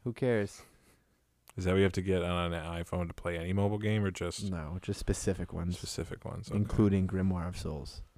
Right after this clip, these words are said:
Speaker 2: That's pretty lame.
Speaker 1: Yup. I mean, it's a mobile game. It's already lame.
Speaker 2: Yeah.
Speaker 1: Who gives
Speaker 2: Yeah.
Speaker 1: a rat's ass?
Speaker 2: Hmm. Interesting. Um, have you ever heard of Diddy Kong Racing?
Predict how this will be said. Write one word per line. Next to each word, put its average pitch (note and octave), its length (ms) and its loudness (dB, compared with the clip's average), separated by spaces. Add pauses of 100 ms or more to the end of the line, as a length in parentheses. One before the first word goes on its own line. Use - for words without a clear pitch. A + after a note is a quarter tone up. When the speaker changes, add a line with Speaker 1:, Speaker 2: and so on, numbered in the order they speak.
(160)
Speaker 2:
That's - 120 -14
pretty D#2+ 180 -4
lame. D#2 360 -6 (380)
Speaker 1:
Yup. G2+ 280 2 (120)
I G#2 120 2
mean, A#2+ 160 8
it's B2+ 180 6
a C3 60 10
mobile A#2 340 10
game. G#2 240 6
It's G#2+ 160 2
already B2 320 12
lame. A2 280 10
Speaker 2:
Yeah. F2+ 160 4 (180)
Speaker 1:
Who A#2 80 2
gives A#2 220 4
Speaker 2:
Yeah. A#2 60 6
Speaker 1:
a - 20 4
rat's G#2+ 280 6
ass? F#2+ 420 2 (500)
Speaker 2:
Hmm. F2 160 0 (1700)
Interesting. F2+ 500 -6 (640)
Um, F#2 540 4 (260)
have F#2 140 2
you A2 200 8
ever G2+ 220 6
heard E2+ 680 0
of E2+ 600 -6 (1200)
Diddy F2+ 260 4
Kong F2+ 340 2
Racing? F#2+ 560 0